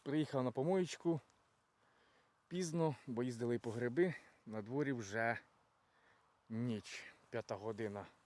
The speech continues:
сімнадцята нуль нуль вечора. Одна, дві,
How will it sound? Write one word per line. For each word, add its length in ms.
сімнадцята 560
нуль 140
нуль 180
вечора. 560
Одна, 960
дві, 580